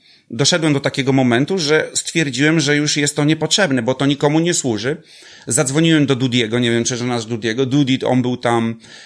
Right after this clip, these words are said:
administratorem na tym moim forum i razem stwierdziliśmy, że to już jest niepotrzebne. Dudi już w tamtym momencie był administratorem na innej, na jakiejś grupie. No i wyłączyłem forum.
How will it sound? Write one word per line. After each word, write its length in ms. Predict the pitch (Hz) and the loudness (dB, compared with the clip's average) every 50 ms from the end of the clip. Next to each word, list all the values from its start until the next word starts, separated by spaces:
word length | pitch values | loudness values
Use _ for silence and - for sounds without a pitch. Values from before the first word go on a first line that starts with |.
| - - - | -18 -8 -4
administratorem 880 | 123 131 123 156 147 139 131 - - 139 131 - 135 120 110 110 110 | -2 0 2 4 4 4 2 0 0 -2 -2 0 0 0 0 0 -2
na 100 | 113 107 | -2 -4
tym 140 | - - 113 | -2 -2 -2
moim 260 | 113 110 110 107 110 | -2 0 -2 -2 -4
forum 520 | 107 - - 110 98 98 127 151 185 196 196 _ - - - - - - _ _ - | -4 -4 -4 -2 -2 -2 -2 -4 -6 -8 -10 _ -20 -20 -20 -20 -20 -20 _ _ -6
i 240 | - 156 180 190 180 | -4 -2 2 2 4
razem 280 | 165 156 151 156 170 165 | 4 4 2 2 0 0
stwierdziliśmy, 720 | 165 - 160 165 165 143 135 143 143 143 139 160 156 147 | 0 0 0 0 0 0 0 -2 -2 -2 0 0 0 0
że 100 | 147 147 | 0 0
to 100 | - 139 | 0 0
już 160 | 147 139 147 | 0 0 0
jest 120 | 147 131 | -2 0
niepotrzebne. 500 | 147 147 - 147 147 - 185 151 143 127 | 0 -2 -2 -2 -2 0 0 0 0 -2
Dudi 480 | 104 107 135 196 240 240 175 170 127 117 | 0 2 2 2 2 2 2 0 0 0
już 200 | 123 139 135 - | 0 0 0 0
w 40 | - | 0
tamtym 320 | 185 196 214 - 170 147 | 2 2 2 0 0 0
momencie 680 | 147 147 147 160 180 190 180 165 - 120 104 92 - - _ | 0 0 2 2 2 2 0 -2 -4 -6 -8 -8 -10 -14 _
był 640 | - 117 110 110 165 175 175 160 156 151 156 _ _ _ _ _ - | -16 -8 -2 2 2 4 4 2 0 -4 -8 _ _ _ _ _ -4
administratorem 800 | - 147 147 180 175 165 156 - - 147 147 170 165 165 156 156 | -4 -2 0 0 0 0 0 0 0 -2 0 0 0 2 2 2
na 100 | 156 156 | 2 2
innej, 360 | 151 156 160 156 139 135 - - | 2 2 2 0 0 -2 -4 0
na 120 | 151 156 | 0 0
jakiejś 240 | 160 151 151 139 143 | 0 0 -2 -6 -4
grupie. 400 | 127 156 160 151 156 - - - _ _ _ _ - - - - _ _ _ - | -2 -2 -2 -2 -4 -8 -18 -20 _ _ _ _ -20 -20 -20 -20 _ _ _ -10
No 180 | 254 277 294 | -6 -6 -4
i 100 | - 196 190 _ _ _ - | -4 -6 -10 _ _ _ -10
wyłączyłem 500 | 127 143 156 160 160 156 156 156 156 156 | -6 -4 0 0 0 -2 -2 -4 -4 -4
forum. 360 | 156 - 147 123 - - - | -4 -4 -4 -6 -6 -8 -20